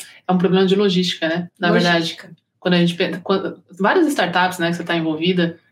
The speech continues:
Speaker 1: que a gente vê, a gente, ah, acha que é um negócio de, tipo, Rappi,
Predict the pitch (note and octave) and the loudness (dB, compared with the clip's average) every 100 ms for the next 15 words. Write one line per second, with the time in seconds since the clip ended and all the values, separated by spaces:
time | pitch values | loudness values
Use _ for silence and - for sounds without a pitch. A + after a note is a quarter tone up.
0 | - F3 E3+ F3 F3 E3+ E3+ E3+ E3+ F#3+ | -6 -2 2 0 0 0 2 0 0 0
1 | A3+ G3 A3+ C4 C#4+ C#4+ A3+ A#3+ A#3+ G#3 | 2 2 0 0 -6 -4 -4 -2 -2 0
2 | A3 A#3+ G#3 G#3 A3+ A3+ G#3+ - - F3+ | 0 -2 -6 -6 -4 -4 -6 -10 -16 -8
3 | F3 F3 F3 - G#3 G3+ E3+ D#3 | -4 -2 -4 -2 0 2 2 0